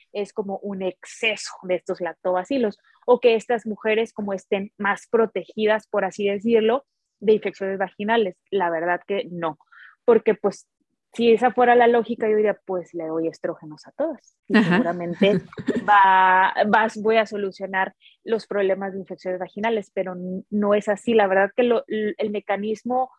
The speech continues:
Speaker 1: los tres mecanismos de, de protección, digamos, que tienen los lactobacilos son complejos y no hay ningunos est-, pues, no hay muchos estudios realmente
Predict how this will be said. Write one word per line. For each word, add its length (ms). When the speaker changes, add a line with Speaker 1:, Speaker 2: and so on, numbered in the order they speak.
Speaker 1:
los 240
tres 240
mecanismos 720
de, 400
de 120
protección, 680
digamos, 360
que 100
tienen 280
los 100
lactobacilos 760
son 320
complejos 800
y 460
no 160
hay 260
ningunos 440
est-, 200
pues, 180
no 60
hay 60
muchos 300
estudios 420
realmente 600